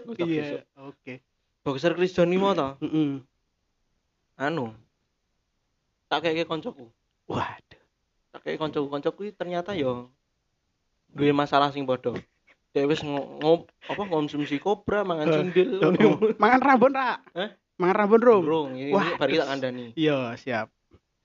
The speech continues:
Speaker 1: Terus dia iki tak kon kuwi. Coba kowe <laughs> Coba kowe karo kowe iki konsumsi terus ya?
Speaker 2: Oh, ono.
Speaker 1: Ganti weh.
Speaker 2: Iya, ganti.
Speaker 1: Apa
Speaker 2: Coba
Speaker 1: ya?
Speaker 2: kowe lunga apa ngene
Speaker 1: Coba kowe
Speaker 2: iki?
Speaker 1: lunga, lunga
Speaker 2: Heeh.
Speaker 1: terus kowe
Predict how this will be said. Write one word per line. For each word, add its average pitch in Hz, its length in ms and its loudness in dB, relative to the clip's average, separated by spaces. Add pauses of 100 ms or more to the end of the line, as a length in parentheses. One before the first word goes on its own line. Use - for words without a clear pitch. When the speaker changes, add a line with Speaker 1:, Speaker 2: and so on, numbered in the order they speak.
(180)
Speaker 1:
Terus 175 100 -4
dia 139 140 4
iki 156 160 -2
tak 107 160 -2
kon 156 320 -6
kuwi. 123 320 -4 (1200)
Coba 175 320 6
kowe 180 200 0 (1600)
<laughs> - 1600 -6
Coba 190 240 4
kowe 226 160 2
karo 214 220 2 (100)
kowe - 160 -10
iki 208 240 -6
konsumsi 208 400 -2
terus 208 240 4
ya? 120 240 2
Speaker 2:
Oh, 160 160 2
ono. 156 320 2
Speaker 1:
Ganti 135 240 -4
weh. 131 160 -2 (160)
Speaker 2:
Iya, 151 240 6
ganti. 135 160 -6
Speaker 1:
Apa 135 160 -4
Speaker 2:
Coba - 80 4
Speaker 1:
ya? - 80 2
Speaker 2:
kowe 247 160 8
lunga 247 380 8
apa 147 180 2
ngene 143 240 -4
Speaker 1:
Coba 139 80 0
kowe 139 80 0
Speaker 2:
iki? 175 160 4
Speaker 1:
lunga, 170 220 0 (100)
lunga 135 160 -4
Speaker 2:
Heeh. 165 160 0
Speaker 1:
terus 180 180 -2
kowe 185 220 0